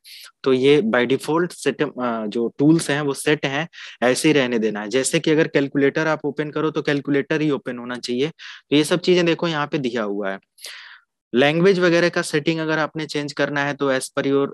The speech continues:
अ, language setting आप यहाँ पे सेट कर सकते हैं।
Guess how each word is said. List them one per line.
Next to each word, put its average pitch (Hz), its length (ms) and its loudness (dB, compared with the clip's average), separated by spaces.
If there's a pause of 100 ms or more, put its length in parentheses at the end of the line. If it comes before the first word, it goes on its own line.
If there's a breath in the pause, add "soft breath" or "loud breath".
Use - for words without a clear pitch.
अ, 107 220 0
language 135 520 0
setting 143 300 -4
आप 127 180 -4
यहाँ 117 180 -6
पे 117 220 -4
सेट 135 240 -6
कर - 120 -4
सकते - 360 -8
हैं। 139 300 -8